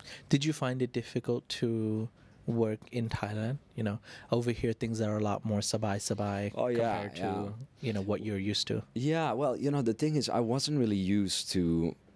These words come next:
Speaker 2: much in the way that, because I moved so early.
Speaker 1: Ah, okay.
Speaker 2: So, I mean, I didn't really, I mean, I did, like, the odd jobs, like,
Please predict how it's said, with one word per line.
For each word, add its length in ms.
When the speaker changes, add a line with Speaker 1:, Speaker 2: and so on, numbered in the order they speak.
Speaker 2:
much 560
in 140
the 100
way 240
that, 140
because 180
I 60
moved 340
so 260
early. 440
Speaker 1:
Ah, 140
okay. 260
Speaker 2:
So, 60
I 40
mean, 160
I 100
didn't 260
really, 460
I 40
mean, 160
I 100
did, 220
like, 220
the 120
odd 260
jobs, 520
like, 200